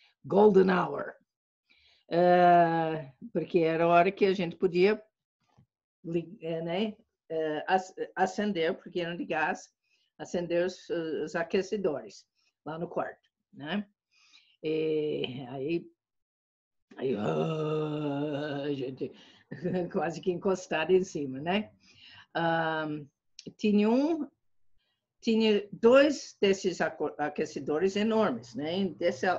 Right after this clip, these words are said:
dessa altura, né? Então, tipo, um, um, o que que isso dá isso?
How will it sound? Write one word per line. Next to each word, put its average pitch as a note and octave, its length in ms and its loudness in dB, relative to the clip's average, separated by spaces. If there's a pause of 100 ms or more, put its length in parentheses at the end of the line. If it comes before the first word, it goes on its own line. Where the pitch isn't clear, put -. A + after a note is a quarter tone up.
dessa F3+ 320 -4
altura, E3+ 500 -2
né? C#3 300 -10 (640)
Então, D#3 380 -4
tipo, D#3 680 -6 (1080)
um, D#3+ 720 -4 (1900)
um, C#3+ 420 -6
o C3+ 60 -10
que - 140 -6
que - 160 -6
isso C#3 300 -6
dá C3+ 200 -4
isso? - 380 -14